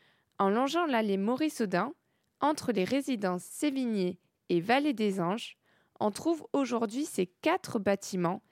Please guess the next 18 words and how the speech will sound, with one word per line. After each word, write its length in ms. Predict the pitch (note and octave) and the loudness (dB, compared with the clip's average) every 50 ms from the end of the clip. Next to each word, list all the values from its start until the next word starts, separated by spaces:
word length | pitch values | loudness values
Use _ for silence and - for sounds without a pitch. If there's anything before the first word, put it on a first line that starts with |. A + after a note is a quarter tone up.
| _ _ _ _ _ _ | _ _ _ _ _ _
d'une 340 | - F#3+ - B3 C4+ B3+ A#3+ | -14 -8 -2 0 0 2 2
hauteur 380 | C4 C4 - - B3 C4 C4 B3 | 0 0 2 2 2 2 0 -2
de 160 | G3 F#3 F3 | -2 -2 -2
quatre 420 | - - - C#4 C#4 C4+ - - | -2 -2 0 0 0 0 0 -2
étages 480 | B3 A3+ - G#3 G3 G3+ G#3+ - - - _ - G#3 | -4 -2 0 2 2 2 0 -2 -8 -14 _ -10 -4
maximum. 720 | G3+ G#3+ A3+ A3 - - - G3+ F3+ E3 D#3+ E3+ E3+ E3+ _ _ _ _ _ _ _ _ - | -2 -2 -2 -2 -4 -8 -8 -4 -4 -2 -2 -4 -6 -10 _ _ _ _ _ _ _ _ 2
Elle 200 | - G#3+ G3+ G3+ | 2 4 6 6
a 80 | F#3+ F3+ | 6 6
été 300 | F3+ F3+ E3+ - F#3 F3+ | 6 4 4 2 0 0
livrée 560 | F#3 G3+ A#3+ B3+ B3 B3 A#3+ B3 - - - _ - | 2 2 0 2 2 2 2 2 0 -2 -6 _ 2
à 140 | - F#3+ F3+ | 2 4 4
la 120 | F3 F3 | 4 2
fin 220 | F3+ - B3+ C4 C4+ | 2 0 0 0 0
de 140 | C4+ A#3 | 2 0
l'année 360 | A3 G#3+ G#3 G3+ G#3 G#3+ A#3 A3+ | 2 2 2 2 2 0 -4 -4
deux 260 | G3+ F#3 F#3+ B3+ C4 | -6 -4 -2 0 0
mille 200 | C#4 C#4+ B3 G#3+ | 0 0 -2 -4
dix-huit 640 | G3+ G#3+ G#3+ G3 F#3 F#3+ G#3 C4+ - - - - | -4 -2 -2 -2 -2 -2 -4 -4 -4 -6 -20 -20